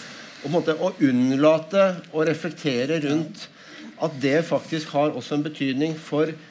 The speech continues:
leieprisene, ikke bare i Oslo, men i hele landet, synes jeg på en måte vil være en, en, <laughs> en feil av oss å ikke gjøre det. Fordi det er klart, der har du tatt ut ganske mye av, på en måte, en reserve, eller kall det hva du vil. Men vi, kommunene og,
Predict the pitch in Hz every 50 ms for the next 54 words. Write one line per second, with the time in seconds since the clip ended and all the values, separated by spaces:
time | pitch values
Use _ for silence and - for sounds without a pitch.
0 | - - - - 165 156 139 127 127 131 139 143 - - 170 170 156 151 151 160
1 | 160 156 151 156 156 151 - - 160 156 151 147 156 156 151 135 143 151 151 135
2 | 143 170 202 220 202 175 170 - 170 160 151 160 151 156 147 143 160 151 147 147
3 | 151 151 143 127 123 139 143 143 147 143 143 - - - - - - - - -
4 | - 135 139 139 147 147 147 135 - 196 - - 160 151 151 151 151 151 - 135
5 | 131 127 139 143 151 151 151 156 151 156 151 156 - 151 147 143 151 190 226 208
6 | - 165 175 175 156 156 - - - - - - - 156 156 - 156 151 151 151
7 | 147 185 214 226 220 240 254 - - 170 - - - - 117 135 135 - - -
8 | 214 - - - - - - - _ _ - 151 156 175 147 127 - - - 165
9 | 180 180 156 135 131 139 135 123 117 117 104 95 95 - - 127 127 123 123 120
10 | 117 117 - - 143 135 143 143 143 143 143 143 156 147 143 151 151 - 139 120
11 | 113 123 139 131 123 120 123 127 147 156 170 156 - - - - - - - -
12 | _ - - 135 147 151 160 143 151 156 156 151 156 151 - - 175 170 170 165
13 | 147 131 117 117 120 131 147 156 170 170 165 156 151 151 156 160 156